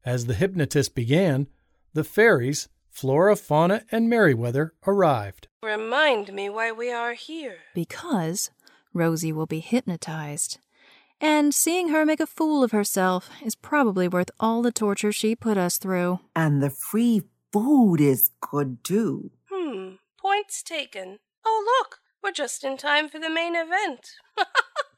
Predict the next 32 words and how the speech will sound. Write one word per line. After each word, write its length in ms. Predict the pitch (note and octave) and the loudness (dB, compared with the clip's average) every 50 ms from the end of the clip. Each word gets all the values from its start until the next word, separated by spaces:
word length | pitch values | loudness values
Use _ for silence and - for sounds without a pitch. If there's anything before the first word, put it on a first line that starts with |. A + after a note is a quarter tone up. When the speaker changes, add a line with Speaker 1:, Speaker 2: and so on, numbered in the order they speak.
| - - _ _ - - - _ _ _ _ _ | -20 -20 _ _ -20 -20 -20 _ _ _ _ _
Speaker 4:
Say, 560 | - - - - F#4 G4 G4 G4 G4 F4+ D#4+ - _ _ _ _ _ _ _ _ _ _ _ _ _ C4+ | -12 -10 -6 -4 -2 0 0 2 0 0 -2 -4 _ _ _ _ _ _ _ _ _ _ _ _ _ 0
does 220 | C4 - F4 E4 | 2 4 4 4
the 100 | - F#4 | 4 2
hypnotist 840 | D#4+ D4+ E4+ G#4 - A4 F#4+ E4 - - - F3+ D3+ F#3+ G#3 - - | 2 2 -2 -10 -8 -6 -4 -4 -4 -4 -4 -4 -2 -2 -4 -4 -4
look 220 | A#3+ A#3 - - | -4 -4 -6 -6
familiar 480 | - - B3+ A#3+ C#4+ C#4+ C#4+ C#4 D#4 D4+ | -4 2 2 4 4 4 2 0 0 -2
to 120 | - C#4+ | -2 -4
anyone 360 | - - C4+ C#4+ C#4+ D4+ D#4 | -2 0 0 0 0 0 0
else? 440 | D#4+ E4 F#4+ G#4 _ _ - - - - | -2 -2 -4 -6 _ _ -20 -18 -6 -2
Speaker 2:
Oh, 580 | E4+ F4+ E4 C#4+ B3 A3+ G#3+ G#3+ A3 B3 C4 D4+ | 0 0 0 0 -2 -4 -6 -8 -12 -12 -10 -6
no. 600 | E4 F#4 F4+ D#4 C4+ B3+ A3+ G3+ F#3 F#3 - - _ _ _ _ | -2 0 2 2 2 0 -2 -6 -12 -14 -18 -20 _ _ _ _
Speaker 1:
As 160 | - C3 A#2+ A#2+ | -6 -4 -4 -4
the 100 | C3 - | -6 -4
fairies 420 | - E3+ F#3+ A3 A3+ F3+ C3+ B2+ | 0 2 4 4 4 4 2 2
realized 600 | C#3 D3 F#3+ A#3 G#3+ F#3+ E3+ D#3 C#3+ C#3 B2 A#2 | 2 2 4 6 6 6 6 6 4 2 0 -2
the 120 | B2 B2 | -4 -2
identity 540 | B2+ A#2+ A#2 A2 D3+ F3 G3+ F#3 C#3+ C3+ C3 | -2 -4 -2 2 2 2 4 2 2 0 0
of 120 | C3 A2 A2 | -2 -2 -4
the 80 | B2+ | -2
hypnotist 600 | G#2+ D#3 B3 C4+ A#3+ E3 - - D3 C3+ A#2+ - - | 0 2 2 2 0 -2 -4 -2 -4 -4 -4 -4 -6
was 180 | B2 A#2+ A2+ | -6 -4 -4
Maleficent, 800 | A#2+ A#2+ A#2+ A#2 A2+ D3 G#3 A3+ - B2 - - B2 A#2 C#3+ - _ _ _ _ _ _ _ _ _ _ | -2 -2 -2 -2 0 2 2 2 2 0 -2 -2 -4 -6 -8 -10 _ _ _ _ _ _ _ _ _ _
they 160 | - C#3+ F#3 | 0 0 2
began 420 | G#3+ A#3+ C4 G3 F3+ D#3+ D#3 E3+ F3 | 2 2 0 2 2 2 2 2 0
to 100 | - E3 | -2 -4
discreetly 720 | C#3 A2+ B2+ G#2+ - - - - B3+ C#4+ C4+ D#3+ D#3+ D3 | -4 -2 -4 -4 -6 -6 -4 -4 -4 -4 -2 -2 -2 0
make 240 | C#3+ C#3 C#3 C#3+ - | 0 0 0 0 0
their 160 | - E3 D#3+ | 2 2 2
way 220 | D3 B2 A#2 B2 C3 | 2 0 -2 -4 -4
to 120 | - D3 | -4 -4
the 120 | C#3 D#3+ | -4 -4
platform 580 | D#3+ - - F#3+ G3 G3 - - A2+ G2+ G#2 - | -2 0 2 2 2 0 -4 -10 -14 -14 -14 -18